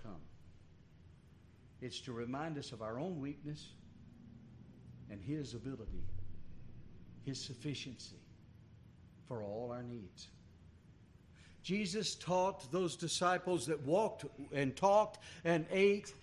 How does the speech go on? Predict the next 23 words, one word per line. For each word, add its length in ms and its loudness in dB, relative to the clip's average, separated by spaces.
and 180 2
slept 600 0
and 260 6
ministered, 600 2
uh, 80 8
right 300 4
alongside 760 2
Him 200 0
those 320 2
three 160 0
and 100 2
a 40 2
half 260 0
years. 220 -2
They 200 4
had 220 6
to 60 6
learn 260 4
the 80 4
same 320 2
way 140 6
you 280 2
do. 240 2